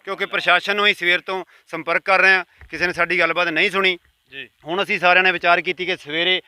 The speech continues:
Speaker 1: ਨੌ ਤਰੀਕ ਤੋਂ ਲੈ ਕੇ ਸਵੇਰੇ ਅੱਠ ਵਜੇ ਤੋਂ ਇੱਥੇ ਪੱਕਾ ਧਰਨਾ ਲਾ ਕੇ ਬੈਠਾਂਗੇ ਔਰ ਇਸ ਰੋਡ ਨੂੰ ਬਿਲਕੁਲ ਸਿੱਧੇ ਤਰੀਕੇ ਨਾਲ ਬਣਵਾਵਾਂਗੇ।
Speaker 2: ਜਦੋਂ ਇਹ, ਅ, ਪੁਲ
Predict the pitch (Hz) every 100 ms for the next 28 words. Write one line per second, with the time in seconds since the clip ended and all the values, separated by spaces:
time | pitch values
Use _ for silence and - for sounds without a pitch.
0 | _ - 151 160 180 180 156 180 160 156
1 | 165 156 156 147 165 160 156 - _ 175
2 | 196 175 202 - 214 196 165 165 165 170
3 | 160 175 175 175 156 _ 175 185 185 190
4 | 185 - 160 165 170 170 165 160 170 160
5 | 143 147 143 123 104 95 156 170 214 214
6 | 220 214 214 196 190 185 _ 180 190